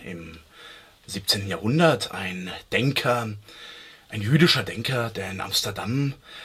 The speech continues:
sein Leben verbrachte, der in einer gewissen Randständigkeit zur europäischen Geisteswelt war und dennoch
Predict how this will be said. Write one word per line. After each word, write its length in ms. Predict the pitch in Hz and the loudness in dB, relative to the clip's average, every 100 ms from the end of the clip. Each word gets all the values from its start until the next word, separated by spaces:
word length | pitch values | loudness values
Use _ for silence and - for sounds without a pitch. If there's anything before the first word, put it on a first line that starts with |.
| - 107 | -12 0
sein 300 | 135 120 117 | 2 4 2
Leben 440 | 104 123 139 123 | 0 0 0 -2
verbrachte, 840 | - 107 104 101 - - 151 143 127 - _ _ _ _ _ _ - - - - - - | -2 -4 -2 -2 -2 -2 2 2 0 -8 _ _ _ _ _ _ -18 -16 -16 -16 -18 0
der 460 | 110 110 104 98 98 - _ _ - | 4 6 4 0 -6 -14 _ _ -8
in 100 | 113 | -4
einer 120 | 113 | -2
gewissen 360 | 110 131 123 | 0 2 2
Randständigkeit 1200 | 117 107 165 170 - 160 113 92 - - 92 85 80 | 2 4 6 6 4 4 2 2 0 0 0 0 -2
zur 260 | - - | 0 2
europäischen 460 | - 101 113 104 113 | 0 0 2 2 2
Geisteswelt 560 | - - - 139 143 170 | 0 2 2 4 4 6
war 120 | 202 | 4
und 120 | 185 | 4
dennoch 360 | 113 131 160 | 4 4 0